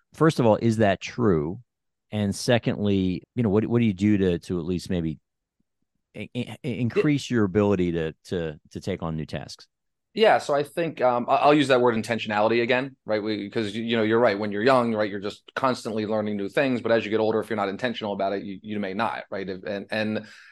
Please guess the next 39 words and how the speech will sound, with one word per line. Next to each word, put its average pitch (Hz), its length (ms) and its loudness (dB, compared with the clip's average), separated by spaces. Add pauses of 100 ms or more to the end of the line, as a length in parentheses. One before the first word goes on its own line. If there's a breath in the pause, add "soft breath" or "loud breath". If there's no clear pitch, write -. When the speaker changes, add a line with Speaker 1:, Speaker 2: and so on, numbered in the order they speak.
(140 loud breath)
Speaker 2:
I, - 160 -8
I'll 123 240 2
sort 190 160 2
of 165 60 4
make 139 120 2
a 127 60 4
delineation 117 580 -2
here 107 100 -2
that, 98 200 -4
that 101 120 -2
Doctor 107 280 0
Mark, 117 320 0 (160)
uh, 98 140 0
mentions, 101 340 -6
'cause, 143 260 -4
you 277 60 -4
know, 135 80 2
we 123 160 2
hear 120 160 2
a 110 60 2
lot 104 160 2
about, 104 380 0
you 113 120 -10
know, 101 80 -6
"Well, 104 160 0
I 110 80 4
do 110 160 -2
crossword 110 400 0
puzzles 90 400 -6
or 98 60 -6
Sudoku, 107 600 -2
or 98 140 -2
I've 101 60 -4
got - 220 -2
brain 110 260 0
games 104 300 -6
on 101 80 -4
my 101 80 -6
app." 120 260 0